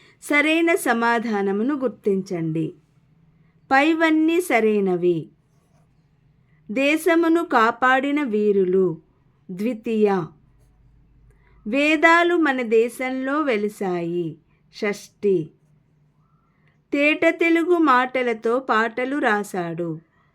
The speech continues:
తృతీయ. ఇప్పుడు వాక్యాలు తెలుసుకుందాం. ఒక వాక్యము పూర్తి అయిన సందర్భంలోనూ,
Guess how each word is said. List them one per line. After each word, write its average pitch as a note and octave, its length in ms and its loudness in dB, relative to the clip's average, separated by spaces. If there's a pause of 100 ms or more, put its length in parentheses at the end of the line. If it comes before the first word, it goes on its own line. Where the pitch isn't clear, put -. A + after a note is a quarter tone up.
(200)
తృతీయ. A#3+ 680 -2 (3000)
ఇప్పుడు E4+ 340 0
వాక్యాలు D4 720 2
తెలుసుకుందాం. G3+ 840 0 (720)
ఒక D4+ 260 2
వాక్యము D4 680 2
పూర్తి C4 500 -4
అయిన C4+ 280 -2
సందర్భంలోనూ, G3 1300 -2